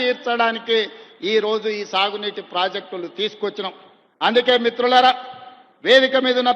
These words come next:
పెద్దలందరూ నేను అడుగుతున్నా, మూసీ నది ఒక మురికి కూపంగా మారింది, దీన్ని అద్భుతంగా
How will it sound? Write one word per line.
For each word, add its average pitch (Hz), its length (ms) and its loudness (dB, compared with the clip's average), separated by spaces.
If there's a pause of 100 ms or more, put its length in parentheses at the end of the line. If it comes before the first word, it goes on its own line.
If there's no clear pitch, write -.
పెద్దలందరూ 247 600 2
నేను 240 160 -2
అడుగుతున్నా, 240 420 -2 (960)
మూసీ 254 380 2 (140)
నది 262 240 6 (500)
ఒక 226 120 -4 (120)
మురికి 247 400 -4
కూపంగా 226 420 -2 (120)
మారింది, 220 380 2 (680)
దీన్ని 262 300 2
అద్భుతంగా 269 460 -2